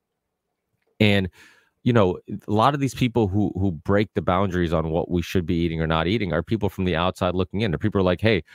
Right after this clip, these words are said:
I know I'm told these are the, the guidelines of how I look at nutrition,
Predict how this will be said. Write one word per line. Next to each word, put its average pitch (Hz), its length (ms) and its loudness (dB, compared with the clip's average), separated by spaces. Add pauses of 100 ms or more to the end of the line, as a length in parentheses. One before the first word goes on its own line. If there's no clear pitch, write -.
(220)
I 104 100 4
know 120 160 4
I'm 104 100 2
told 107 320 2
these 101 240 0
are 101 140 4
the, 85 240 2 (260)
the 98 80 -2
guidelines 80 720 0
of 80 100 -4
how 82 200 0
I 82 80 2
look 87 220 -2
at 80 100 -2
nutrition, 80 640 -4